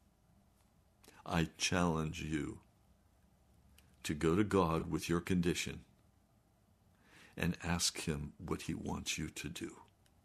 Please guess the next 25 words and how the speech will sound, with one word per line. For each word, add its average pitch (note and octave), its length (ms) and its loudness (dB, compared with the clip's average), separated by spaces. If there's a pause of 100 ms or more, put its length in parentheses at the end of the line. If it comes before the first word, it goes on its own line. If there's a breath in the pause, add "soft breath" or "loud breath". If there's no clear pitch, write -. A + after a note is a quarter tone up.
(1000)
And G#2+ 140 4
then A2 140 6
whatever A2 320 8
he A#2 60 8
tells F#2+ 320 6
you, G#2 80 6
you F#2 160 6
do F2 220 4
it. - 100 -8 (640)
If - 60 -20
that's E2+ 240 0
go F#2+ 140 4
to F#2 120 8
a F2 40 4
doctor, G2+ 360 2
go E2+ 240 2
to F2 120 6
a F2 40 4
doctor. D#2+ 360 -2
If - 80 -8
that's E2+ 240 -2
take F#2+ 280 0
medication, G2+ 600 2
take E2+ 280 2
medication. E2+ 600 0